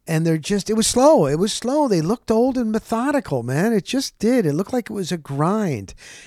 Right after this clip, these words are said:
You look at some of these other, then you'd see on a Sunday, you'd see the other games, and you see some of these offenses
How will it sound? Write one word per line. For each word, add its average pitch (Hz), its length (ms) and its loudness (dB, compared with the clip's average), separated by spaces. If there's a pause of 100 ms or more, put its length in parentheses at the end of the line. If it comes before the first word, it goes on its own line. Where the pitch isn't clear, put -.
You 156 140 4
look 208 180 2
at 190 160 0
some 196 220 -2
of 180 40 0
these 175 220 0
other, 208 240 4
then 196 160 2
you'd 190 220 -4
see 202 260 -2
on 190 160 2
a 165 60 0
Sunday, 208 420 0
you'd 170 180 -2
see - 140 -4
the 175 160 0
other 240 160 0
games, 156 400 0
and 165 100 -4
you 151 80 -2
see 196 200 -4
some 196 200 -6
of 170 60 -10
these 156 180 -4
offenses 156 760 -2